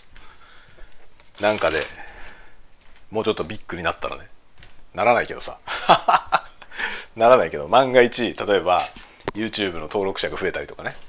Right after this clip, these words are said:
それはちょっともしかしたらあるかもしれない。そういうことがあった時に、俺古参だぜって言えるか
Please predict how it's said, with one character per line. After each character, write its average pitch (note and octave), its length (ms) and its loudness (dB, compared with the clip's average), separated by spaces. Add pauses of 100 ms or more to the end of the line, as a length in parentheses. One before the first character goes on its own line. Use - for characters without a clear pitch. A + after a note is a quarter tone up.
(540)
そ - 140 2
れ G#3 60 10
は F3+ 40 12
ち - 80 2
ょ F3+ 40 2
っ - 20 -2
と A#2+ 100 4
も C3 100 4
し - 60 6
か - 80 0
し - 80 0
た - 60 2
ら F2 80 4
あ - 20 2
る G2+ 80 0
か - 60 -4
も - 80 -12
し - 80 -14
れ - 40 -16
な - 80 -16
い。 G2+ 60 -20 (1000)
そ C#3+ 260 6
う C#3+ 60 8
い C#3+ 60 6
う C#3+ 80 2
こ D3 100 2
と - 80 4
が A2 120 10
あ - 20 10
っ A2+ 40 4
た - 100 -2
時 F2+ 160 -6
に、 E2 60 -4 (1200)
俺 C3+ 80 8
古 A#2+ 160 4
参 C#3 220 8
だ B2+ 80 6
ぜ B2+ 100 6
っ B2+ 40 2
て G2+ 100 -4
言 G2 140 0
え G2 80 6
る F#2+ 60 -2
か - 100 0